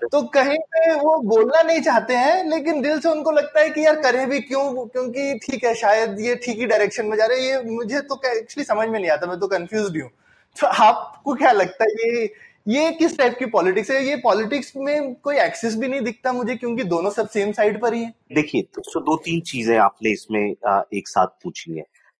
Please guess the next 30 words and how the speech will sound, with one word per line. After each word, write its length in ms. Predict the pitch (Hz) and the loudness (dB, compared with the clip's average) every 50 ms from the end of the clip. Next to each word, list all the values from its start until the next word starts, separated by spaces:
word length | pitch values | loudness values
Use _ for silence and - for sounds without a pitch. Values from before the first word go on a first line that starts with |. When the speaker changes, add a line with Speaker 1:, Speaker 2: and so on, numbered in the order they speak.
| _ _ | _ _
Speaker 1:
पहली 320 | 165 160 170 190 226 233 | 0 2 2 0 -4 -2
बात, 300 | 196 165 160 165 185 - _ _ _ _ - | 2 4 4 4 4 2 _ _ _ _ -4
मतलब 260 | 135 - - 170 - - | -4 0 2 0 0 2
जब 120 | 160 160 - - 120 | -2 -2 0 0 0
आप, 120 | 131 135 - - | 0 0 2 2
आप 100 | 107 110 - _ _ _ _ _ _ - | 0 0 0 _ _ _ _ _ _ -6
आइडियोलॉजिकल 680 | 120 107 110 120 123 120 120 120 123 131 - 170 165 147 - - | -4 -2 0 2 2 2 2 0 -4 -6 -6 -6 -6 -4 -2 -4
एक्सिस 440 | 107 - - - - 147 151 - - | -4 -4 -4 -12 -12 -12 -12 -12 -12
की 140 | _ 285 - | _ -8 -2
बात 280 | 107 104 104 110 - _ | 0 0 0 0 -2 _
करते 300 | - 101 90 - _ - | -2 -2 -2 -2 _ -8
हैं 200 | 107 110 139 170 | -8 -8 -8 -12
तो 160 | 165 _ - 202 | -10 _ -4 0
ये 140 | 190 190 | 0 0
लॉन्ग 420 | 175 123 104 107 107 117 131 147 139 _ | 0 0 2 2 2 2 2 -2 -6 _
टर्म 140 | - 170 170 | -4 -4 -4
स्ट्रक्चरिंग 680 | 165 - - - - 120 - - - - 131 135 131 123 - | -4 -10 -6 -4 -4 -4 -4 -4 -4 -2 -2 -2 -4 0 2
कर 120 | 113 104 | 2 2
रहा 180 | 92 95 92 95 | 2 0 -4 -6
है 60 | 92 - _ | -8 -6 _
पॉलिटिक्स 440 | 90 87 90 90 - - - - - | -4 -2 -2 -4 -4 -6 -10 -10 -6
का। 160 | - - - - _ - - - - 196 | -4 -4 -4 -4 _ -20 -20 -6 -2 -2
इसका 260 | 185 - - - 240 | -2 -2 -2 -4 -4
ये 240 | 233 202 180 208 214 | -4 -4 -6 -6 -4
मतलब 280 | 202 196 208 - 214 196 | -4 -6 -2 0 -2 -2
नहीं 260 | 185 185 196 208 214 233 | 0 -4 -6 -2 -2 -2
है 60 | 226 | -4
कि 320 | 226 214 226 240 240 240 - 233 214 - | -4 -4 -6 -6 -6 -6 -12 -10 -4 -2
ये 160 | 226 226 185 - _ _ _ _ _ _ _ _ _ _ - - - | -2 -2 -2 -6 _ _ _ _ _ _ _ _ _ _ -12 -4 -2
हमेशा 400 | 175 160 156 165 170 170 - | -2 2 2 2 2 2 -2